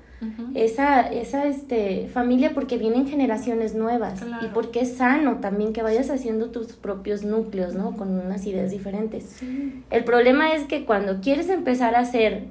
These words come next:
Speaker 1: Ujú.
Speaker 2: esas nuevas actividades,
Speaker 1: Ujú.
Speaker 2: pues ese antecedente que traes atrás,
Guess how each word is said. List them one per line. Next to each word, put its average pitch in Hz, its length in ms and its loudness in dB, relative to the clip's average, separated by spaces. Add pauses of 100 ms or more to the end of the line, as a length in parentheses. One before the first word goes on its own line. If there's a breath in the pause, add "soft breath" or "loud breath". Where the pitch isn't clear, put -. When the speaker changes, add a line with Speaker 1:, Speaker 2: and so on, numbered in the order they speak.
Speaker 1:
Ujú. - 100 -2
Speaker 2:
esas 226 240 -2
nuevas 226 360 0
actividades, 226 880 0
Speaker 1:
Ujú. - 100 -10 (720 loud breath)
Speaker 2:
pues 185 240 2 (280)
ese 220 300 6
antecedente 269 720 4
que 269 100 2
traes 247 300 0
atrás, 254 460 0